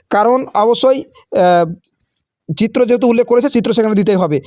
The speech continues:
চিত্র সহ জোয়ার ভাটা, এক্ষেত্রেও কিন্তু অনেকগুলো চিত্র হবে, কেউ একটা চিত্র করলেও হবে, কিন্তু এখানেও কিন্তু বেশ কয়েকটা চিত্র কিন্তু উল্লেখ করতে হবে। জোয়ার এবং ভাটার যে বিভিন্ন চিত্রগুলো রয়েছে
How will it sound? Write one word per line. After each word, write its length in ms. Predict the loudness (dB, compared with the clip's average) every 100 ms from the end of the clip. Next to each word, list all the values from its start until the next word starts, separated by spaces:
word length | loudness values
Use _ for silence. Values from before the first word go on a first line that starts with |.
| -12 -20 _
চিত্র 300 | -6 -2 -4
সহ 220 | 0 0
জোয়ার 200 | 2 0
ভাটা, 220 | 0 0 0
এক্ষেত্রেও 360 | 0 0 0
কিন্তু 220 | 0 0
অনেকগুলো 440 | 2 2 0 0 -2
চিত্র 260 | -2 -2
হবে, 140 | 0 0
কেউ 140 | 2
একটা 300 | 0 0 -4
চিত্র 260 | -2 0 0
করলেও 280 | 0 0 0
হবে, 260 | 2 2 0 -6 -8
কিন্তু 240 | -2 0 2 2
এখানেও 320 | 2 0 -2
কিন্তু 180 | 0 0
বেশ 220 | 2 0
কয়েকটা 320 | 2 -2 0 -2
চিত্র 280 | -2 0
কিন্তু 280 | 0 2 0 -2 -14 -14 -2
উল্লেখ 260 | 2 2
করতে 220 | 0 0 0
হবে। 140 | 0
জোয়ার 300 | 2 2 2
এবং 220 | 2 2
ভাটার 280 | 0 0 0
যে 100 | 0
বিভিন্ন 220 | 2 0
চিত্রগুলো 460 | 0 0 0 2 2
রয়েছে 460 | 2 2 2 0